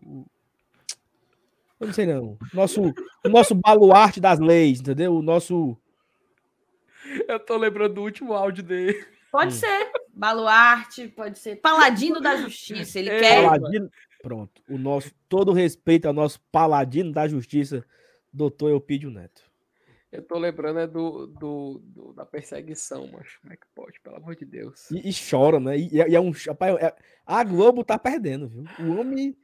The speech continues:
Speaker 1: era pra tá fazendo Pantanal, cara.
Speaker 2: Saulo,
Speaker 1: Pelo amor
Speaker 2: mais res-, mais
Speaker 3: Ó,
Speaker 2: respeito.
Speaker 3: tem ainda algumas coisas aqui, mas antes de eu botar na tela, só, na verdade, eu vou primeiro botar na tela, porque eu me perdi aqui.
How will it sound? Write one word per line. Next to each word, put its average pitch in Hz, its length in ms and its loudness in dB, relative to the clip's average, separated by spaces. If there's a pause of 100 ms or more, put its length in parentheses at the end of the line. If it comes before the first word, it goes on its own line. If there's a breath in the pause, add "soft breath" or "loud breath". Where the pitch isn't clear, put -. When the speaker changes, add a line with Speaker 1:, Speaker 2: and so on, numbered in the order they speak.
(300)
Speaker 1:
era 196 240 -2
pra 226 140 -4
tá 220 160 -6
fazendo 190 880 -4
Pantanal, 220 420 -10
cara. - 300 -20 (1120)
Speaker 2:
Saulo, 131 480 -8
Speaker 1:
Pelo 151 60 -6
amor 156 140 -6
Speaker 2:
mais - 20 -20
res-, 123 260 -16 (200)
mais 135 340 -10
Speaker 3:
Ó, 214 180 0
Speaker 2:
respeito. 190 160 0
Speaker 3:
tem 220 180 -2
ainda 247 320 0
algumas 262 320 -2
coisas 262 320 -6
aqui, 254 220 -8
mas 254 180 -2
antes 285 140 -6
de 285 60 -2
eu 254 40 0
botar 226 300 -6
na 190 140 -8
tela, 233 540 -6 (640)
só, 269 960 -2 (1300)
na 214 80 -14
verdade, 208 420 -10
eu 214 60 -10
vou 208 140 -16
primeiro 208 280 -16
botar 214 280 -16
na 208 140 -18
tela, 165 280 -16 (400)
porque - 320 -20
eu 175 180 -12
me 170 160 -16
perdi 175 380 -14
aqui. - 260 -20